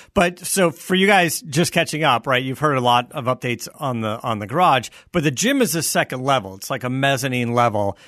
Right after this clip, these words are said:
And to get the weights and stuff and all the, the equipment up there,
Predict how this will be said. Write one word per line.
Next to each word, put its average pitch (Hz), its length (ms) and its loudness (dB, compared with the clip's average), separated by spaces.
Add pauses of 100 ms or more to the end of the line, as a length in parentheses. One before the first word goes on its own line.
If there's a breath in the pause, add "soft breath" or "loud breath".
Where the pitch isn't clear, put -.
(140 soft breath)
And 131 340 0
to 160 100 -2
get 156 360 -2
the 160 80 0
weights 143 480 0
and 123 160 -2
stuff 123 380 -2
and 123 80 -2
all 127 140 4
the, 117 240 -2
the 127 180 -2
equipment 175 380 -4
up 123 160 0
there, 117 280 4